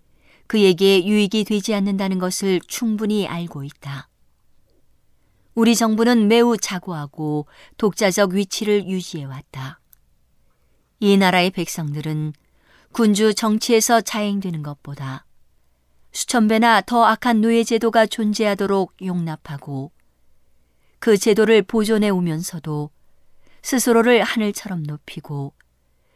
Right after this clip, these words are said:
군주 정치를 멸시하고 그들이 자랑하는 자유에 득이 양양해 왔다. 빛을 받은 이 나라에서 인간 가족의 일부를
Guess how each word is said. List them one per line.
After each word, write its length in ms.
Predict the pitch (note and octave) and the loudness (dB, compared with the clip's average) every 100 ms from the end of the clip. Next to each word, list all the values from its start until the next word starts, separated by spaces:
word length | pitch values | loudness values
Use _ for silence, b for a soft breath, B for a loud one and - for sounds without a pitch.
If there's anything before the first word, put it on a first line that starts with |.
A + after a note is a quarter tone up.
| _ _ | _ _
군주 360 | - A3+ G#3+ A3 | 0 2 4 2
정치를 520 | A3+ A3 - A3+ G#3+ | 2 0 2 2 2
멸시하고 840 | F#3+ F#3 - F#3 D#3+ D#3 D#3+ D3+ D3+ _ _ _ _ _ _ _ _ | 2 -2 -6 -10 -12 -10 -8 -8 -10 _ _ _ _ _ _ _ _
그들이 380 | - G#3 G#3+ A3 | 0 2 4 2
자랑하는 500 | - A3 G#3+ A3 A3 | 2 0 2 2 0
자유에 560 | - A3 A3 A3+ A3+ E3+ | -2 -2 0 2 2 0
득이 440 | - A3 A3 A3+ F#3 | -2 -2 0 0 0
양양해 460 | G3 G3 F3 D#3 | -2 -2 -4 -8
왔다. 540 | C#3 C#3+ _ D3 C#3 - _ _ _ _ _ _ _ _ _ _ _ _ _ _ - | -10 -12 _ -12 -12 -14 _ _ _ _ _ _ _ _ _ _ _ _ _ _ -2
빛을 300 | A#3+ - B3 | -2 2 2
받은 320 | A#3 A#3 B3 | 4 4 2
이 200 | A#3 A#3 | 2 2
나라에서 800 | G#3 F3+ E3 D3 - D3+ C#3 B2 _ _ _ _ _ _ _ _ - | 2 -2 -4 -6 -6 -6 -8 -10 _ _ _ _ _ _ _ _ -2
인간 400 | G#3 G3 G3 G3+ | 2 4 2 0
가족의 440 | G3+ F3 F3 E3+ | -2 -6 -4 -2
일부를 580 | D#3+ D3+ D#3 D#3 E3 D#3+ | -4 -4 -4 -2 -2 -4